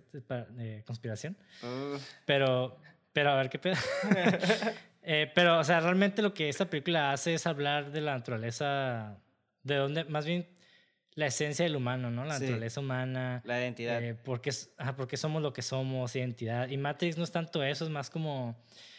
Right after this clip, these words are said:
Speaker 1: pues, este, este lado un poquito más superficial, sci-fi, de, ah, revolu-, a tener esta revolución en contra de, de los opresores, que son estos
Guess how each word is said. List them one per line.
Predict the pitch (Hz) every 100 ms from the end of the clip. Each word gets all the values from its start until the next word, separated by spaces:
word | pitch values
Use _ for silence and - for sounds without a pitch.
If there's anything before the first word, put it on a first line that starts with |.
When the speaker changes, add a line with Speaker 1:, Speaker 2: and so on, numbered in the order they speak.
| - -
Speaker 1:
pues, | 185
este, | 180 180 226 185
este | -
lado | 208 208
un |
poquito | 208 190 208
más | 196
superficial, | - 170 139 151 156
sci-fi, | 156 156 - 160
de, | 151 139 127 120 117 110 - _ _ _ _ _ -
ah, | 135 139 139
revolu-, | 131 131 131 131
a | 123
tener | 117 135
esta | 139 165
revolución | 151 139 123 - 135
en | 135
contra | 143 131 143
de, | 139 127 117 101 - _
de | 120 113 110 107
los | 110 113
opresores, | 120 117 - 120 127 135 135 131 -
que | -
son | 123
estos | 123 - 127 120